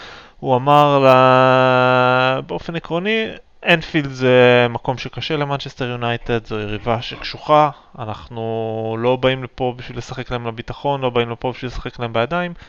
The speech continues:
קשה להם מול דבר מסוים, אז אנחנו נראה מול משחק צפוף, אז אנחנו נראה להם בדיוק את הדבר הזה, ושיתמודדו.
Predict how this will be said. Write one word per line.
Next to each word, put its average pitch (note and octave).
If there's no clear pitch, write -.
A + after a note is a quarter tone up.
קשה D3
להם C3+
מול A#2+
דבר D#3
מסוים, F#3+
אז C#3
אנחנו C3
נראה B2+
מול A#2+
משחק -
צפוף, -
אז F3+
אנחנו F3+
נראה F#3
להם E3+
בדיוק F3+
את -
הדבר D3+
הזה, A#3
ושיתמודדו. A#2